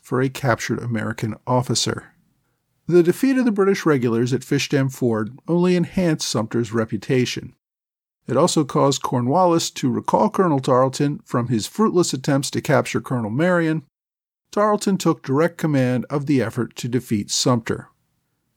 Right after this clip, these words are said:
After receiving his orders, Tarleton rode his legion back to the British camp in a hard three-day ride. Without stopping to rest, he collected more of his legion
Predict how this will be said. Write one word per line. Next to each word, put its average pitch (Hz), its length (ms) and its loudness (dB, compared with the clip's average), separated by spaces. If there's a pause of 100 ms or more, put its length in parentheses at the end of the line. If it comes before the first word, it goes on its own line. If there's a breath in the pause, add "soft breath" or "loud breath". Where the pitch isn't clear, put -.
(140)
After - 280 0
receiving 117 420 0
his 117 160 -4
orders, 180 500 0 (160)
Tarleton 135 520 0
rode 202 240 2
his 175 160 0
legion 156 380 2
back 127 300 0
to 131 100 -4
the 127 60 2
British 110 300 -2
camp 175 420 0 (120)
in 160 100 0
a 151 60 0
hard 123 420 0
three-day 113 480 -2
ride. 113 480 -4 (680)
Without 139 340 0
stopping 143 420 0
to 131 80 -2
rest, 175 460 0 (200)
he 131 140 -2
collected 180 560 -2
more 175 160 2
of 185 100 2
his 180 180 0
legion 147 440 2